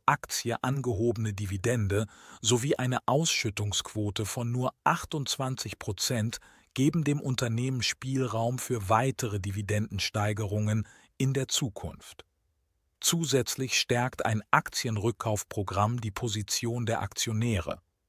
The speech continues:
Besonders spannend ist die Expansion in den U S A. Anstehende Übernahmen wie die von Victory Rock und Carver Sand and Gravel sollen die Marktposition von Heidelberg Materials weiter stärken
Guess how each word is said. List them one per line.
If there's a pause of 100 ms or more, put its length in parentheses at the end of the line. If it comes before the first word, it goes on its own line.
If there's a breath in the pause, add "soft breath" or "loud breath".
(300)
Besonders
spannend
ist
die
Expansion
in
den
U
S
A. (540 loud breath)
Anstehende
Übernahmen
wie
die
von (180 loud breath)
Victory
Rock
und (280 loud breath)
Carver
Sand
and
Gravel (380 loud breath)
sollen
die
Marktposition
von (260 loud breath)
Heidelberg
Materials
weiter
stärken